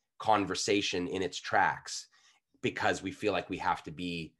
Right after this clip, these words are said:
I, I think it's a professional thing. We feel like we have to be professional, and, and that, you know, as you said on social media, it's, you know, "Look who I just worked with," or, "Yeah, everything's going great." But of course it's not, that's not the usual thing that happens. It's usually struggle.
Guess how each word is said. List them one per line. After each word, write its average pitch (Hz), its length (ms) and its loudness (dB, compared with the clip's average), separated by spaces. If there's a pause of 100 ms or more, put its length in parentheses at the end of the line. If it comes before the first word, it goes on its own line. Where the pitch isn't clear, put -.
(460)
I, 110 180 6
I 120 40 6
think 110 220 0
it's 101 120 -2
a 92 40 -6
professional 101 520 -2
thing. 71 220 -14
We 80 100 -8
feel 101 160 0
like 92 160 2
we 92 80 -2
have 85 220 -2
to 85 80 -10
be 82 100 -8
professional, 80 640 -4 (300)
and, 85 380 -4
and 85 240 -2 (120)
that, 87 360 2
you 95 80 0
know, 80 100 -2
as 82 180 -6
you 87 60 -6
said 85 220 -2
on 78 140 -4
social 90 300 -4
media, 87 300 0
it's, - 240 -10
you 85 120 -4
know, 73 180 -8 (260)
"Look 196 160 10
who 139 160 8
I 151 120 8
just 117 180 -2
worked 92 200 -2
with," 82 200 -4
or, 82 220 -2
"Yeah, 127 300 2
everything's 135 380 4
going 127 280 0
great." 120 380 2 (320)
But 101 300 4
of - 140 -6
course 120 580 2
it's 92 160 -2
not, 104 340 4
that's 104 280 4
not 104 400 4 (120)
the 87 460 2 (280)
usual 113 540 0
thing 73 240 -10
that 69 120 -10
happens. - 360 -12
It's 85 140 -14
usually 101 480 0
struggle. - 540 -4